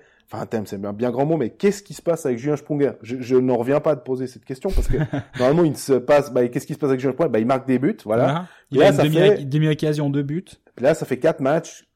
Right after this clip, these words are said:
Speaker 1: euh, que le capitaine fribourgeois a plus de peine. Alors,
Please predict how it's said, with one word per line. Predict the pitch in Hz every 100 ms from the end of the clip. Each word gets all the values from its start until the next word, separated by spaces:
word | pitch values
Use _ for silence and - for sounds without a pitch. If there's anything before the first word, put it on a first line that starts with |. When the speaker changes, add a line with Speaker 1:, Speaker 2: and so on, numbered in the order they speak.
| -
Speaker 1:
euh, | 123 123 120 120
que | 120
le | 117
capitaine | 143 139 147 139
fribourgeois | - 135 127 127 160 - _ _ _ -
a | -
plus | - 175 156
de | 143 156
peine. | 160 127 113
Alors, | 95 110 113 92